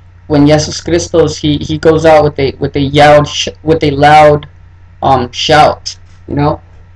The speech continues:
um, and even the Shema Israel, Yahweh, you know, Elohim, Yahweh Ahad. And so continuing, it's, um, to hear and to obey and to understand, to, to, um,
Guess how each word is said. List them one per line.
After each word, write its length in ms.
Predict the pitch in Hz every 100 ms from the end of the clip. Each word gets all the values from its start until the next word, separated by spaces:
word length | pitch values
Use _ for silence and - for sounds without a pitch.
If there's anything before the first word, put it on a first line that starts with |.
| - - -
um, 320 | 135 117 - - - - - - - - - - - - - - -
and 220 | 151 139 139
even 320 | 156 170 170
the 100 | 147
Shema 460 | - 180 180 165
Israel, 800 | 143 147 - - 131 139 156 131 - - - - - - -
Yahweh, 500 | 127 143 - 151 131
you 160 | 131
know, 140 | 135 139
Elohim, 540 | - 123 - 147 143 - - - - -
Yahweh 360 | 131 - 143
Ahad. 440 | 131 135 151 - - - - - - - - -
And 160 | - 147
so 140 | 160
continuing, 680 | 151 147 190 202 165 151 139
it's, 240 | 143 143
um, 300 | 156 147 135 - - - - - -
to 160 | 180
hear 680 | 156 - 208 226 160 123 - - - - 160
and 140 | 156
to 180 | - 170
obey 640 | 147 143 160 185 160 131 -
and 160 | 143 147
to 160 | 143 - 156
understand, 920 | 175 185 160 - - 156 160 113 -
to, 160 | 139 - - - - - - -
to, 220 | 165 151
um, 360 | 151 - 123